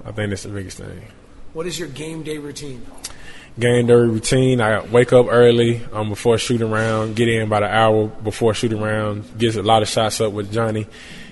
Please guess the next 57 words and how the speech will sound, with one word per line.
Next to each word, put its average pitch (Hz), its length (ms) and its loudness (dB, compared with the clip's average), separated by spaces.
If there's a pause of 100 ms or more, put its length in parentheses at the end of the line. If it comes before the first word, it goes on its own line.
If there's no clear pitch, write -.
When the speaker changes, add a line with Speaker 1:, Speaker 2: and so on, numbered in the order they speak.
Speaker 1:
and 107 140 -6
then 107 300 2
have 110 340 2
shooting 113 260 2
around, 107 440 -2
then 101 120 -6
after 110 320 0
get 107 180 -2
some 104 120 -8
more 110 160 0
shots 107 400 -2
up, 104 260 0 (600)
um, 98 440 -4
go 113 180 4
home, 110 480 -2
eat 113 100 -2
some, 107 380 -6 (200)
some 104 240 -6
lunch, 117 680 -4
uh, 95 460 -4 (120)
play 110 180 0
with 104 80 -2
my 101 100 -2
son 110 260 -2
a 107 40 -2
little 104 140 0
bit, 104 300 -4
take 110 220 -2
a 98 40 -8
nap, 110 340 -2 (120)
and 95 80 -14
then 98 400 -8
ready 98 160 -4
to 98 60 -8
go 101 120 -4
to 92 120 -12
the 98 60 -8
game. 101 280 -6 (420)
Speaker 2:
What 165 140 -6
is 156 120 -10
the - 240 -12
best 160 280 -10
heckle 135 640 -8 (260)
and 135 80 -12
you 156 80 -10
went 156 120 -10
to 135 60 -14
Duke, 135 360 -12
so 139 120 -12
you 143 120 -10
have 135 200 -8
to 143 60 -10
have 123 100 -12
a 123 40 -14
good 131 160 -12
one 120 120 -14
here. 117 240 -16